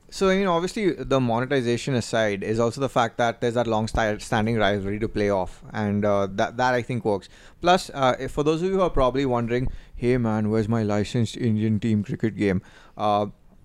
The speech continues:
let's just say that the B C C I is, uh, likes their money, likes their money quite a lot. And, uh, the reason why we don't have a game featuring the Indian cricket team licenses on console, and I know this for a fact, it's something we've asked several developers in the past and something we know, take it as,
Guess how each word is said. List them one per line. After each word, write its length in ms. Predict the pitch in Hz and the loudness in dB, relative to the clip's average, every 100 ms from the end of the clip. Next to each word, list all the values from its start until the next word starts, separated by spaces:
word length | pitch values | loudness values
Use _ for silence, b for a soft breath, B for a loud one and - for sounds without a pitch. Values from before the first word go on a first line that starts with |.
| - | -4
let's 160 | 117 - | -2 -2
just 140 | 127 | -2
say 120 | 135 | 0
that 140 | 123 120 | 0 0
the 60 | |
B 140 | 98 104 | 0 -2
C 160 | - | -2
C 260 | 113 123 113 | -4 -4 -2
I 280 | 110 110 104 | 0 0 -2
is, 400 | 104 104 98 90 | -2 0 0 -2
uh, 340 | 101 95 92 117 - | 0 0 0 -4 -10
likes 220 | 104 117 - | -6 -4 2
their 120 | 123 | 2
money, 280 | 110 117 127 | 2 0 -2
likes 180 | 101 - | -6 -2
their 120 | 110 | 0
money 200 | 104 104 | 2 0
quite 220 | 104 104 | 0 0
a 20 | |
lot. 300 | 101 117 - B B B B | 0 0 -4 B B B B
And, 400 | 104 104 101 95 | -2 0 0 -2
uh, 260 | - 104 101 | -2 0 0
the 120 | 104 | 0
reason 300 | 123 123 131 | 0 0 0
why 200 | 110 110 | 0 0
we 140 | 120 120 | 0 -2
don't 160 | 117 | -2
have 260 | 110 110 107 120 | 0 0 -2 -6
a 60 | |
game 440 | 104 107 110 110 107 | -2 0 2 0 -4
featuring 440 | - 117 - 113 | -4 -6 0 0
the 80 | 107 | 0
Indian 340 | 110 107 110 | 0 0 0
cricket 280 | 107 110 107 | 0 -4 -4
team 160 | 113 104 | -2 0
licenses 480 | 98 95 113 107 104 | 0 0 -4 -2 0
on 140 | 101 | 0
console, 480 | 95 92 - 127 127 b b b b | 2 -2 2 2 2 b b b b
and 140 | 120 | -2
I 80 | 160 | 0
know 120 | 170 | 2
this 120 | 170 - | 0 -2
for 80 | 117 | -2
a 60 | 104 | -2
fact, 440 | - 101 - - | 0 0 0 -6
it's 180 | - - | -8 -2
something 280 | 120 110 117 | -2 0 2
we've 180 | 113 104 | 2 2
asked 240 | 104 - | 2 2
several 280 | 120 104 113 | -2 0 0
developers 460 | 101 101 98 113 | 2 0 0 -2
in 80 | 101 | 0
the 100 | 101 | -2
past 360 | - 104 113 - | 2 2 2 0
and 120 | 98 | -2
something 300 | 98 95 104 | 0 -2 0
we 100 | 95 | 2
know, 180 | 95 98 | 2 0
take 220 | 95 90 | -2 -4
it 80 | 101 | -2
as, 260 | 98 85 | -2 -4